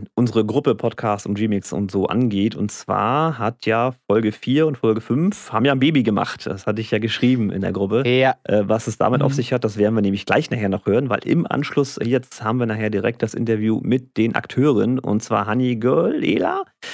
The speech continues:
Speaker 1: der Jay Real, der wird irgendwie Stammgast, kann das sein, und
Speaker 2: Mhm.
Speaker 1: Crowfield, weil die haben sich alle drei zusammengetan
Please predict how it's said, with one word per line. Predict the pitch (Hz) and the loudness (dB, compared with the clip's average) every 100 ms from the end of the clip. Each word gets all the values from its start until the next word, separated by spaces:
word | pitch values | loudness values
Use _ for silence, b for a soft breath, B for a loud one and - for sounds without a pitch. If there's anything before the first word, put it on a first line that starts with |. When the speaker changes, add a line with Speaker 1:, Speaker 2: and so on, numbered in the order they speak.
| B | B
Speaker 1:
der | - 110 117 | 0 2 4
Jay | 113 123 | 2 2
Real, | 117 127 156 170 | 4 4 4 4
der | 104 | 2
wird | 101 104 | 2 0
irgendwie | 101 98 | 0 0
Stammgast, | - 151 - - | 0 0 -2 -4
kann | 98 | -4
das | 90 - | -4 -4
sein, | 92 104 175 208 | -2 0 0 2
und | 160 202 - - | 2 2 2 -2
Speaker 2:
Mhm. | 127 | -2
Speaker 1:
Crowfield, | 117 131 170 - 131 107 92 | 2 2 0 0 2 2 2
weil | 98 | -2
die | 95 139 175 | -2 -2 0
haben | 165 127 135 | 0 0 0
sich | 127 - | -2 -2
alle | 127 | 0
drei | 120 110 | 0 -2
zusammengetan | 110 101 127 131 127 120 120 123 | -2 -2 0 0 0 0 0 -2